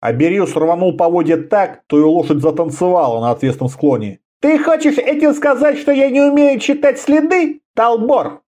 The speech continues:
След, по которому мы идём, это именно тот, который я видел!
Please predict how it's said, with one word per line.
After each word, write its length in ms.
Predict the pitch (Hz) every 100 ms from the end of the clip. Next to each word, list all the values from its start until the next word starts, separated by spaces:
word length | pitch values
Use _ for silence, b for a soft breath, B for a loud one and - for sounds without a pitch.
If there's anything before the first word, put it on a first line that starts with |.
| _
След, 440 | - - 294 302 294
по 60 |
которому 480 | - 277 294 277 269
мы 300 | 262 269 277
идём, 440 | 254 320 302 135 -
это 220 | 175 220
именно 340 | 254 262 262 247
тот, 440 | - 330 - -
который 420 | - 185 226 220
я 140 | 220 240
видел! 500 | 254 285 151 107